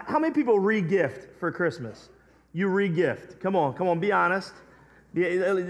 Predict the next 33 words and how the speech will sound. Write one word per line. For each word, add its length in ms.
there's 160
no 160
shame 340
in 80
it. 60
I 80
don't 160
know 140
that 120
it's 140
my 200
gift 280
you're 100
re-gifting. 460
Come 120
on, 120
how 100
many 140
people, 380
you, 180
how 120
many 140
people 240
have 240
ever 340
re-gifted? 800
You've 180
ever 300
done 240
it. 80
There 120
you 100
go. 200